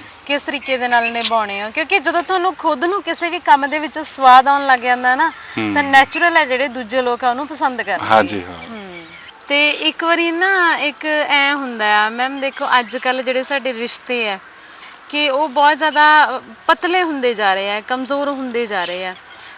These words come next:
Speaker 1: ਜਿਵੇਂ ਜਿਵੇਂ ਅਸੀਂ ਗਰੋਥ ਕਰ ਰਹੇ ਆ, ਹਨਾ? ਪਰ ਤੁਹਾਡਾ ਅਲੱਗ ਸਿਸਟਮ ਹੈ, ਤੁਹਾਡਾ ਆਪੋਜ਼ਿਟ ਸਿਸਟਮ ਹੈ।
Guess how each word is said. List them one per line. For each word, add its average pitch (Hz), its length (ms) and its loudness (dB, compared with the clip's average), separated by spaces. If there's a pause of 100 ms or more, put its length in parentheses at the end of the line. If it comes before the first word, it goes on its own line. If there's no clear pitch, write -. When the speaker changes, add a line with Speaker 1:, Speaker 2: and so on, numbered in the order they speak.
(120)
Speaker 1:
ਜਿਵੇਂ 254 280 -2
ਜਿਵੇਂ 262 300 0
ਅਸੀਂ 254 360 -6
ਗਰੋਥ 262 560 -2
ਕਰ 220 220 2
ਰਹੇ 202 240 -4
ਆ, 208 80 -2
ਹਨਾ? 294 260 0 (400)
ਪਰ 285 120 2
ਤੁਹਾਡਾ 320 600 4 (100)
ਅਲੱਗ 254 220 6 (100)
ਸਿਸਟਮ 226 460 -4
ਹੈ, 220 60 -4
ਤੁਹਾਡਾ 294 280 4
ਆਪੋਜ਼ਿਟ 311 580 2
ਸਿਸਟਮ 247 440 -6
ਹੈ। 202 100 -6